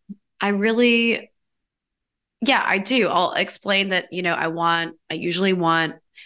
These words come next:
a warm sound, but not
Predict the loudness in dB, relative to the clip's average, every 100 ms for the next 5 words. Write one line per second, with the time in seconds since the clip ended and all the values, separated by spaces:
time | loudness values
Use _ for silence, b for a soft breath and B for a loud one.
0 | B 0 2 4 4 4 2 2 2 2
1 | 0 -2 -6 -12 -2 2 2 0 -6 -16
2 | -16 -16 _ _ -4 0 4 4